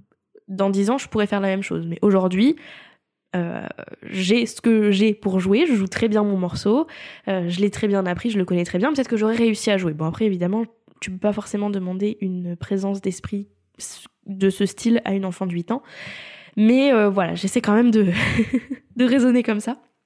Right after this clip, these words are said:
Donc ça, dans un premier temps. Et surtout, après ma fausse note, je me suis arrêtée. Et j'ai essayé de recommencer, euh, au début de la mesure.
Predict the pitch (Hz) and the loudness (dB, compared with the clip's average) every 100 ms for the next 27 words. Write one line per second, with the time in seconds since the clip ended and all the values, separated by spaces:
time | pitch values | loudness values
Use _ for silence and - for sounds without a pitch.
0 | - _ _ _ _ _ - 190 185 - | -20 _ _ _ _ _ -6 -4 -2 -2
1 | 196 190 185 180 180 175 175 - - - | -4 -2 -4 -6 -6 -8 -10 -14 -18 -18
2 | - - - - - 285 320 - - - | -16 -16 -18 -20 -6 0 0 0 -2 0
3 | 285 370 - _ _ 226 240 320 294 233 | 0 0 -4 _ _ -2 0 0 0 0
4 | 220 208 208 254 - - - - 196 208 | 0 0 0 -2 -4 -16 -16 -6 0 0
5 | 208 262 214 202 190 - _ _ _ _ | 2 0 2 0 -4 -8 _ _ _ _
6 | _ _ - 233 220 220 - 254 247 196 | _ _ 2 4 4 2 2 2 2 4
7 | 220 254 240 226 - 254 277 - _ _ | 2 2 2 0 0 -2 -2 -8 _ _
8 | _ - 196 190 190 190 185 - 202 214 | _ 0 2 2 2 2 0 0 2 2
9 | 214 226 208 208 190 - - | 2 2 2 0 -2 -6 -16